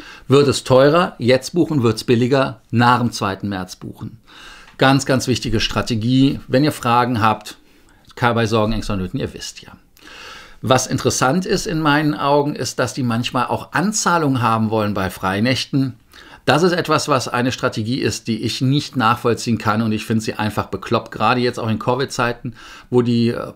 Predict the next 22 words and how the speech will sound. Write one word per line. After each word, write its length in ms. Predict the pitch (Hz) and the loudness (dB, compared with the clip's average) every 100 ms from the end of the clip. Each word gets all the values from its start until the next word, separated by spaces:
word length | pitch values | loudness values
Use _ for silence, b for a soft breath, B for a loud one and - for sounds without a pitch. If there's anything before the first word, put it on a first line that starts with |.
| - | -4
Buchungen 380 | 135 131 123 | -2 0 -2
eh 160 | 127 147 | 2 0
bis 160 | 151 - | 0 -2
vierundzwanzig 400 | 139 117 120 - | -4 -2 -4 -2
Stunden 400 | 127 120 113 104 - _ | 0 0 0 -4 -16 _
vorher 380 | - 123 117 110 | -2 0 2 0
stornierbar 560 | - 104 113 120 117 | -2 0 2 2 0
sind, 180 | 110 113 | 0 -2
teilweise 340 | 113 107 104 - | 0 0 -2 -2
achtundvierzig 380 | 107 104 110 | -4 -4 -6
Stunden, 280 | - 113 107 | -2 -2 -2
kommt 220 | - 107 | -4 -4
auf 140 | - - | -4 -6
die 220 | 98 90 B B B B | -6 -6 B B B B
Rate 540 | 113 107 107 113 123 117 | -2 2 2 2 0 0
an, 280 | 113 107 B B B | 0 -2 B B B
finde 280 | - 127 120 | -2 -2 0
ich 60 | |
das 180 | 131 113 | -4 -4
alles 360 | - 113 120 - | -2 0 0 -2
etwas 800 | 113 110 123 113 107 - - b b b b b - | -8 -6 -2 -2 -2 -6 -10 b b b b b -4
befremdlich. 800 | 220 - 214 202 - - - | -4 -2 -6 -6 -10 -16 -18